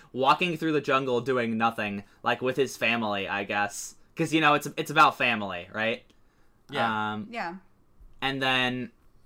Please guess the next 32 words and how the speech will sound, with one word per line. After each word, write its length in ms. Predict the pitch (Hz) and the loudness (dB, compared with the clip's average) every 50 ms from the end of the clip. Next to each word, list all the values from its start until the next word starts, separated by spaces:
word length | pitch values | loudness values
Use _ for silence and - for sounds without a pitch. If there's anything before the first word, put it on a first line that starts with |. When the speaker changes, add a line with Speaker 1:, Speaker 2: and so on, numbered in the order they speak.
| - _ _ - - - _ _ _ _ _ _ - - - - _ - | -20 _ _ -20 -20 -20 _ _ _ _ _ _ -20 -20 -20 -20 _ -6
Speaker 1:
he 120 | 151 151 | -4 0
fights, 300 | 143 - 160 156 156 - | 6 8 8 8 8 6
like, 160 | - 151 139 - | 2 2 2 2
some 180 | - 160 147 | 0 -2 0
monsters, 600 | 120 110 117 117 113 - - 120 110 113 113 110 | 2 2 2 2 0 -2 -2 -2 0 0 -2 -2
and 80 | 117 110 | -4 -4
then 60 | 113 | -2
a 80 | 120 123 | -2 -2
dinosaur 500 | - 101 95 104 107 104 - 107 104 104 | -2 -2 -2 -2 -4 -4 -4 -4 -4 -4
shows 340 | 104 - 110 104 104 104 101 | -4 -4 -4 -2 -2 -2 -2
up, 260 | 104 104 107 104 104 | 0 0 0 0 -2
and 80 | 113 110 | -4 -6
he's 120 | 113 113 | -6 -6
in 100 | 127 127 | -6 -6
this 200 | 127 123 117 110 | -6 -6 -6 -6
very, 340 | 113 113 110 110 110 110 107 | -4 -4 -2 0 0 0 -2
like, 300 | 110 107 101 107 104 - | -2 -2 -2 -4 -4 -6
Turok, 520 | - - 131 123 117 117 110 110 110 - - | -8 -4 -2 0 2 2 2 2 0 -4 -6
like, 420 | 113 107 104 104 104 - - - - - - _ _ _ _ _ _ _ | -4 -2 -2 -2 -4 -6 -10 -20 -20 -20 -20 _ _ _ _ _ _ _
pulpy, 640 | - - 127 120 104 - 131 117 113 113 110 110 - - | -10 -6 -4 -4 -2 0 0 2 2 2 0 -2 -4 -4
like, 420 | 113 117 107 104 104 104 - - _ _ _ _ - | -4 -2 -2 -2 -2 -4 -8 -12 _ _ _ _ -10
Journey 260 | 127 - 127 120 117 | -4 -2 -2 0 0
to 60 | 117 113 | 0 -2
the 80 | 110 | -2
Center 240 | 107 - 117 113 110 | -2 -4 -4 -2 -2
of 80 | 107 104 | -2 -2
the 100 | 104 101 | 0 0
Earth, 220 | 104 104 104 - | -2 -2 -2 -4
like, 180 | 110 107 104 - | -6 -6 -6 -8
tribal 560 | - - 107 98 104 104 104 107 107 110 110 | -10 -6 -2 -2 -2 0 0 -2 -2 -2 -4
wear, 400 | 104 107 107 110 110 113 113 101 | -4 -4 -4 -2 -2 -2 -2 -2
almost. 720 | 104 113 113 113 113 113 117 120 123 - - - - | -2 -2 -2 -2 -4 -4 -4 -6 -6 -10 -14 -16 -18